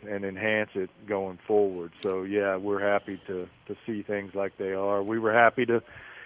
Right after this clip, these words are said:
you know, s-, we spent almost six million dollars of, of our reserve fund to help bring the national championship game here. We were happy, uh, that, the, that we were able to do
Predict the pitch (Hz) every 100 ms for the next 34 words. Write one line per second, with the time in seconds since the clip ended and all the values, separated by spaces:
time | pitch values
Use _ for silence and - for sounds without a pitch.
0 | - - - 147 127 123 - 131 123 -
1 | 120 127 - 104 113 113 110 - 120 113
2 | 117 113 110 107 107 107 107 95 101 95
3 | - 98 98 101 98 98 92 107 113 104
4 | - 101 101 98 92 95 104 104 104 104
5 | 95 98 98 - 95 - 107 101 101 90
6 | 104 104 101 98 92 101 104 101 92 90
7 | 104 101 - 101 87 - - - - -
8 | _ - 98 90 87 - - 104 107 -
9 | 120 104 - 117 113 98 117 110 104 101
10 | 113